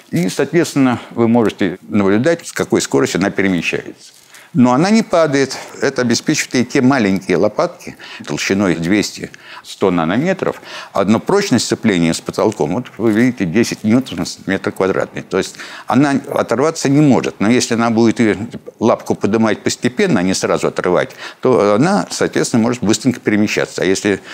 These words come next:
целиком, то прилипла к потолку, то ничего страшного не будет. Она никогда не упадет. Хорошо бы сделать такую такие перчатки, как утверждают, что некоторые вещи сделаны, для того, чтобы можно было избежать канатов для при подъеме по стек-, э,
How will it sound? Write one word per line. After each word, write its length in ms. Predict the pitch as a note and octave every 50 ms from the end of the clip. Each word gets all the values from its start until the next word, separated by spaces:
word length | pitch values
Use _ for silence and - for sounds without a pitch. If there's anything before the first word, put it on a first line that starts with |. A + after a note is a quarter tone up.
| - -
целиком, 440 | - - G#2 G2 G#2 - G2 G2+ F#2
то 320 | - A2 G2 G2 G2 G2 - - - - -
прилипла 460 | - G#2 A2+ A#2+ A#2+ G2+ - - E2+ D2+
к 80 | -
потолку, 460 | - - - - F#2 G#2 - - G3+
то 120 | F#3+ - G3
ничего 460 | F3+ F#2+ - - - C#3+ E3+ F#3 C#3+
страшного 460 | A#2+ - - A2+ B2+ C3 - - B2 A#2+
не 60 | G#2+
будет. 180 | - - -
Она 160 | E2 F2 F2+ F#2
никогда 320 | F2 - G#2 G#2+ A2+ A#2+
не 100 | C#3+ B2
упадет. 520 | A#2+ A2+ - G2 F#2+ D#2+ D2 - - - - - - - - - - -
Хорошо 300 | - C#3 D#3 - - E3
бы 100 | C#3 C3
сделать 300 | B2 B2+ C3 B2+ B2+ -
такую 420 | A#2 A#2 - - C3 A#2+ A2 G#2+ - - - - - _ _ _ _ _ _ _ - - - -
такие 280 | G#2 F#2+ - A2+ G#2+ -
перчатки, 420 | - - - - D#3+ D3+ - - -
как 180 | - E2 -
утверждают, 380 | - - F2+ F2 E2+ F2+ F2+ E2+
что 180 | - - E2 D2+
некоторые 500 | E2+ F#2+ F#2 - - F2+ E2 D#2 E2 D#2
вещи 360 | - E2 E2+ D#2+ - - E2+
сделаны, 460 | D#2+ D#2+ B2+ F3+ F3+ D#3+ C3+ A2 - - - - - - -
для 100 | - G#2
того, 160 | - C#3 D3
чтобы 180 | - - C3+ A#2
можно 220 | B2 A2+ A2 A2+
было 300 | A2 G#2+ G2+ F#2+ G2 F2+ - - - - - - - - _ _ -
избежать 560 | - F2+ F#2+ G2+ G#2 F2+ G#2 F#2+ E2+ - - - - - - - - -
канатов 480 | - A2 G2+ A#2 C#3 C#3+ - B2+ -
для 120 | F#2+ G2 F#2+
при 160 | - G2 F#2
подъеме 640 | - - G2 F#2+ F2+ F#2+ G#2 G2+ E2+ F2 E2 C#2 - -
по 100 | - E2
стек-, 300 | - - - - - - -
э, 240 | F#2+ F2 D#2+ E2